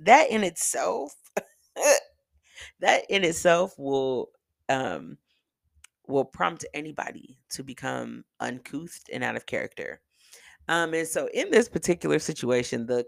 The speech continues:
closer it became, f-, uh, the closer it had gotten to me leaving this place, the more,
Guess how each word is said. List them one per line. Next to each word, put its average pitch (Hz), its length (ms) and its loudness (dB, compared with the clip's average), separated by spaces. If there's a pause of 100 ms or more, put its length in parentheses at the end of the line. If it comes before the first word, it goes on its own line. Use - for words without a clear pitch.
(120)
closer 240 340 2
it 175 280 -2 (280)
became, 139 720 -2 (600)
f-, - 240 -14
uh, 135 360 6
the 139 140 2
closer 190 460 2
it 135 380 0
had 135 240 -4
gotten 123 440 0
to 127 160 -6
me 120 560 -6 (180)
leaving 123 440 -4
this 143 180 0
place, 147 560 -4 (640)
the 143 220 8
more, 208 720 0